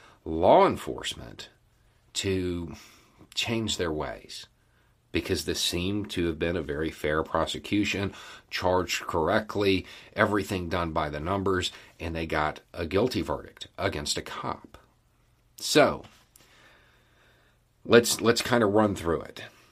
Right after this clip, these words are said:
Is this going to lead to more aggressive prosecution of law enforcement? Maybe. Maybe. Um, you know, lawyers don't like to lose. So, if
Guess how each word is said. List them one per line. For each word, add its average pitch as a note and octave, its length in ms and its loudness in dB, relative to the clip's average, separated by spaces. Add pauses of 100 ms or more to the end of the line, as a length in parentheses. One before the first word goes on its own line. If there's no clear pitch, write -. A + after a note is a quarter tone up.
(140)
Is B2 240 4
this A#2 160 2
going G#2+ 300 0
to G#2 120 -4
lead F#2 300 -2
to F#2 140 -6
more F2 240 -2
aggressive E2 500 -2
prosecution D#2+ 880 -4
of D2+ 200 -8
law F2 240 -2
enforcement? - 680 -10 (220)
Maybe. A#2+ 680 -2 (800)
Maybe. F2+ 540 -4 (560)
Um, D2 560 -6 (640)
you G2 100 -4
know, F2+ 220 0 (420)
lawyers C3 480 4
don't A2+ 240 4
like G#2 220 2
to - 100 -6
lose. - 640 -6 (400)
So, A2+ 560 4 (220)
if - 420 -4